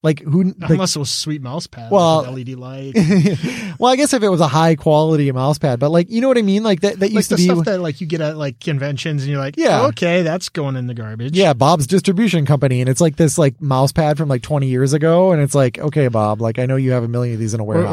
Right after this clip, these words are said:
Speaker 2: or the one gig U S B drive
Speaker 1: <laughs>
Speaker 2: that
Speaker 1: Yeah,
Speaker 2: is full of
Speaker 1: exactly.
Speaker 2: a virus already.
Speaker 1: Yeah,
Speaker 2: Yeah.
Speaker 1: exactly.
Speaker 2: But, you know, one of the things that we're looking at, like,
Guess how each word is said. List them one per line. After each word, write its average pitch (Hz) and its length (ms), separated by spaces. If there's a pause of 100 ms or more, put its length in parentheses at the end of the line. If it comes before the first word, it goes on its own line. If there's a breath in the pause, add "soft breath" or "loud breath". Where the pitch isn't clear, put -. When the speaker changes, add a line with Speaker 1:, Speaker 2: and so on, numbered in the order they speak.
Speaker 2:
or 143 40
the 147 80
one 151 240
gig 143 260
U 139 140
S 131 100
B 139 220
drive 139 340
Speaker 1:
<laughs> 190 80
Speaker 2:
that - 0
Speaker 1:
Yeah, 180 100
Speaker 2:
is 165 60
full 160 400
of 180 80
Speaker 1:
exactly. 131 220
Speaker 2:
a - 20
virus 139 420
already. 143 300
Speaker 1:
Yeah, 139 200
Speaker 2:
Yeah. 120 80
Speaker 1:
exactly. 113 680 (320 loud breath)
Speaker 2:
But, 208 240 (240)
you 208 80
know, 208 80
one 226 160
of 320 40
the 285 60
things 170 200
that 156 100
we're 151 60
looking 147 240
at, 147 120
like, 135 180